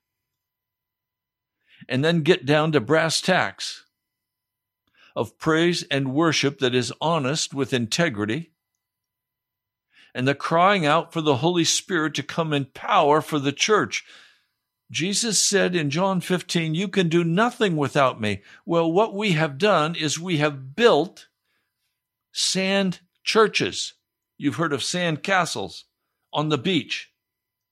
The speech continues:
And the water comes up and washes over it, and the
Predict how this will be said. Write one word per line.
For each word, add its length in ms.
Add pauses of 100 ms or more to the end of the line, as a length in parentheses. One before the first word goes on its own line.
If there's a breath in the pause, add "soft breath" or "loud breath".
(3000)
And 200
the 100
water 280
comes 320
up 240
and 200
washes 500
over 320
it, 180
and 200
the 160